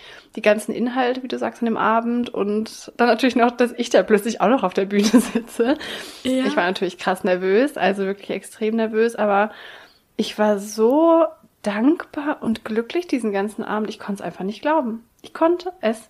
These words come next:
Speaker 1: nicht glauben.
Speaker 2: <laughs> Ja.
Speaker 1: Kann ich auch immer noch nicht so richtig.
Speaker 2: Kann ich absolut nachvollziehen. Zum Glück gibt es Bilder, <laughs> die du dir immer wieder anschauen kannst, um daran
Speaker 1: Ja.
Speaker 2: erinnert zu werden, dass es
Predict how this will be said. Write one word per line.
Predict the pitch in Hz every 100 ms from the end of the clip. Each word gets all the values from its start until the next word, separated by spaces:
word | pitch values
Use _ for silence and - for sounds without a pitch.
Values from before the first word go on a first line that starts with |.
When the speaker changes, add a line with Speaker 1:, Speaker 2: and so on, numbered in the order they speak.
| -
Speaker 1:
nicht | 196 196 _ -
glauben. | 165 165 196 202 269
Speaker 2:
<laughs> | -
Ja. | 226 208 190 - - _ _ _ _ - _ _ _ -
Speaker 1:
Kann | 262
ich | 247
auch | 233
immer | 208
noch | 185
nicht | 185 190
so | 180
richtig. | 180 - 208 - - - - - - - 359 359 - _
Speaker 2:
Kann | - 247
ich | 226 202
absolut | 208 240 233 226
nachvollziehen. | 214 220 226 - 220
Zum | - 240
Glück | 285 -
gibt | 262 254
es | 240
Bilder, | - 240 220 202 240 349 -
<laughs> |
die | 247 247
du | 247
dir | 233
immer | 226 233 220
wieder | 208
anschauen | 196 233 - 202 214
kannst, | - 190 202 262 - - - - - - -
um | 214 214
daran | 214 220
Speaker 1:
Ja. | 220 226
Speaker 2:
erinnert | 233 285 285
zu | - 262
werden, | 254 247 247 240
dass | 220 -
es | 240 - -